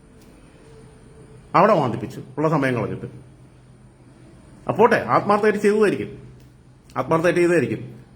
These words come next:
ഉം. കണ്ണൂട്ടൻ്റെ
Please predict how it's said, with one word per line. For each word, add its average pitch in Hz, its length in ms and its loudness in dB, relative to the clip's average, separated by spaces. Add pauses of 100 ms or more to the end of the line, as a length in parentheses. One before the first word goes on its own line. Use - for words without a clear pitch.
(760)
ഉം. 101 180 -10 (1800)
കണ്ണൂട്ടൻ്റെ 175 360 4